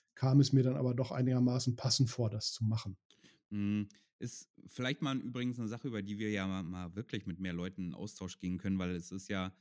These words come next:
Speaker 2: je nach Standpunkt, eigener Konstitution, gemachter Erfahrungen und sowas, ähm,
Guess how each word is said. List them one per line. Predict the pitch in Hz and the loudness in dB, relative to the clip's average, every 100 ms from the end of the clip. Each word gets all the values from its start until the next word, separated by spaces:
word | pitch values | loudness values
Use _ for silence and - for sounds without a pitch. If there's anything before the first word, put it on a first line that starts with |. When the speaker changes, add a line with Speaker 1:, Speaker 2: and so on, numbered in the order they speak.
| _ _ _ | _ _ _
Speaker 2:
je | 104 | -4
nach | 98 95 | -4 -4
Standpunkt, | - 107 127 - 135 - | -6 -4 -4 -4 -6 -6
eigener | 98 110 113 | -6 -4 -4
Konstitution, | 104 113 - 101 107 - 110 120 | -6 -8 -6 -8 -8 -6 -4 -2
gemachter | 107 104 - 113 | -2 -2 -4 -8
Erfahrungen | 98 92 101 110 110 | -8 -6 -6 -4 -4
und | 101 | -4
sowas, | - 104 110 - _ - - _ | -4 -4 -4 -8 _ -20 -20 _
ähm, | 104 101 98 95 95 | -2 2 4 4 2